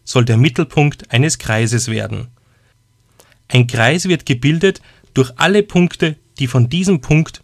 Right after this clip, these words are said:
nun gleich weit entfernt sind. Ich nehme hier nun einen Punkt und das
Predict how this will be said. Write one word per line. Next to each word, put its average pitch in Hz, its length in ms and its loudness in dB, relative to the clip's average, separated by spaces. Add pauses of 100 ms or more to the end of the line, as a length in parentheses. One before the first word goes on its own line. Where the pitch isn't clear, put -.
nun 120 200 2
gleich 120 360 0
weit 113 320 -4
entfernt 113 460 0
sind. 117 280 -8 (840)
Ich 120 180 -6
nehme 151 240 4
hier 160 220 2
nun 165 340 0
einen 113 300 0
Punkt 233 460 -4 (840)
und 123 220 -2
das 135 320 0